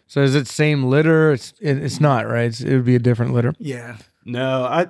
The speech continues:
Speaker 3: I like to get into the genetics on 'em a lot, but, um, there's a real,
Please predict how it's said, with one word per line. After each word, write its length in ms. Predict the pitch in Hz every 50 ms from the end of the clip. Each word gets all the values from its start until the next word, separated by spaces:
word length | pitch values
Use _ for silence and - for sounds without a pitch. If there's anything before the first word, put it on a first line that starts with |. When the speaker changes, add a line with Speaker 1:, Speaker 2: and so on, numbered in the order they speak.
| - -
Speaker 3:
I 100 | - 170
like 200 | 202 233 220 220
to 100 | 175 147
get 180 | 131 147 147
into 300 | 151 147 139 131 143 139
the 360 | 123 117 117 113 113 107 104 104 -
genetics 540 | - 120 120 117 120 120 117 117 107 - -
on 80 | 113
'em 100 | 110 110
a 60 | 107
lot, 400 | 104 104 104 104 104 101 - -
but, 180 | - 110 110 110
um, 400 | 107 107 107 101 101 104 107 104 - _ _ _ _ _ _ _ _ _ _ _ _ _ _ _ _ _
there's 280 | - 113 113 120 113 110
a 40 |
real, 440 | 117 135 170 190 185 185 175 - -